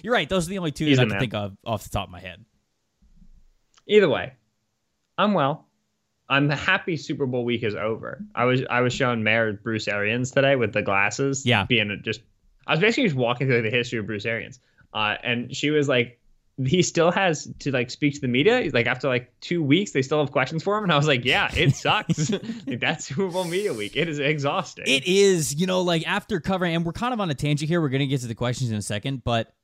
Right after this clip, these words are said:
Speaker 1: uh, it's, it's, I kind of feel bad for the head coaches sometimes. You know what? I don't kind of, I do feel bad for the head coaches, especially when a team is losing, because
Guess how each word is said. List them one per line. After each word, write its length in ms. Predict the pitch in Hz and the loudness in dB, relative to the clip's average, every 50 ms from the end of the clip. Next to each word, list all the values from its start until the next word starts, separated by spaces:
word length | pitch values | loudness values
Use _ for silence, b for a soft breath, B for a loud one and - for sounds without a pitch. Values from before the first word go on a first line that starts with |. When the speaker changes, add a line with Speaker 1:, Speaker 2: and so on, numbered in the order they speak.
| _ _ - | _ _ -20
Speaker 1:
uh, 60 | 127 - _ _ _ _ _ _ _ _ _ _ _ _ _ | -20 -20 _ _ _ _ _ _ _ _ _ _ _ _ _
it's, 300 | _ 151 208 202 - - - _ - | _ -8 -6 -6 -6 -6 -6 _ 0
it's, 240 | 202 196 - - - - - - | 0 0 0 -2 -12 -8 -2 0
I 100 | 202 208 | 0 0
kind 240 | - - 302 370 | 0 -2 -4 -4
of 80 | 427 - | -6 -6
feel 160 | - 262 254 | -4 -4 -4
bad 320 | 143 - 139 131 143 139 123 | -2 -2 -2 -2 -2 -2 -2
for 100 | - 135 | -2 -2
the 80 | 123 | -2
head 200 | 113 131 123 104 | 0 -2 -2 -2
coaches 340 | - 120 117 117 - 117 - | 0 0 0 0 0 -2 -4
sometimes. 340 | - 104 92 - 98 98 135 | -4 -4 -4 -2 -2 -2 0
You 40 | 208 | 0
know 80 | 262 285 | 2 2
what? 160 | 294 254 - | 0 0 0
I 80 | 233 | 2
don't 180 | 285 330 285 - | 2 2 0 -2
kind 300 | - - 180 196 180 139 | -4 -2 -2 0 2 2
of, 80 | 127 - - | 2 2 0
I 80 | 180 | -2
do 280 | 202 160 - 180 208 254 | -2 0 2 2 2 2
feel 240 | - - 170 151 123 | 0 0 0 0 0
bad 240 | 113 127 120 117 - | 0 0 -2 -2 -2
for 60 | 127 | -2
the 80 | 113 | -4
head 220 | 107 - 120 113 - | -2 -2 -2 -2 0
coaches, 240 | 135 131 123 - 156 | 0 0 0 0 -2
especially 380 | 156 - 240 240 - - 320 | -4 -2 -2 -4 -2 -2 -4
when 120 | 294 294 277 | -4 -4 -4
a 60 | 202 | -6
team 240 | - - 202 208 180 | -6 -6 -4 0 0
is 160 | 135 120 120 | 0 0 0
losing, 340 | 127 131 143 151 214 220 208 | 0 0 0 0 0 0 0
because 360 | 180 185 - 196 180 156 | -2 -2 -2 -2 -2 -2